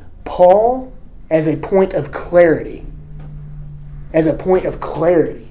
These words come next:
went throughout the world teaching that justification before God comes by faith in Jesus Christ. Not by works,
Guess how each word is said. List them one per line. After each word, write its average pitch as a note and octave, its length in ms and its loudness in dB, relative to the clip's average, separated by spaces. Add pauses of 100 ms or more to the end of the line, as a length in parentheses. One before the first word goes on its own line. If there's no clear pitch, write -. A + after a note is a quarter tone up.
(760)
went F#3 360 2
throughout E3+ 460 4
the G3+ 60 6
world D#3 440 4
teaching D#3+ 320 -4
that C3+ 140 -4
justification D#3 920 0
before D3 440 2
God C#3+ 420 2 (300)
comes D3+ 260 0
by C#3 180 -2
faith - 760 4 (420)
in C#3+ 160 -2
Jesus C3+ 420 -2
Christ. - 600 -10 (380)
Not D3 220 2
by A3 140 6
works, G#3+ 880 6